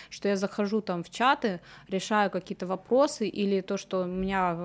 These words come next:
э, какая-то идея в голову приходит, и я думаю, как ее воплотить, или когда я вижу отзывы клиентов, или когда я вижу, как, э, работает команда, и как, когда,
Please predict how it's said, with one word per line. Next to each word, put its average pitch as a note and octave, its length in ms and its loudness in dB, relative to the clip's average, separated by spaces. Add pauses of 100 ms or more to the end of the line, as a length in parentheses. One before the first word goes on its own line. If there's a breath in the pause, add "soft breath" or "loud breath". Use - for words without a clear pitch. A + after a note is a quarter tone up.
э, - 160 -6
какая-то F#3+ 460 -2
идея F#3+ 260 0
в F3 60 -6
голову F3 420 -2
приходит, F#3 520 -4
и F3+ 40 0
я F3 220 -2
думаю, E3+ 320 -4
как F#3 240 -4
ее F3 140 -2
воплотить, F3+ 680 -2 (520 loud breath)
или G3 600 4
когда F#3+ 280 0
я F#3+ 160 4
вижу F#3 320 0
отзывы F#3 500 -2
клиентов, F#3+ 680 0 (100)
или F#3+ 240 -4
когда F#3+ 340 -2
я F#3+ 160 0
вижу, F#3 300 -2
как, F3+ 280 -6
э, E3+ 480 0
работает F#3 480 -2
команда, G#3+ 720 2
и F#3 380 -2
как, F#3+ 200 -6
когда, F#3+ 400 0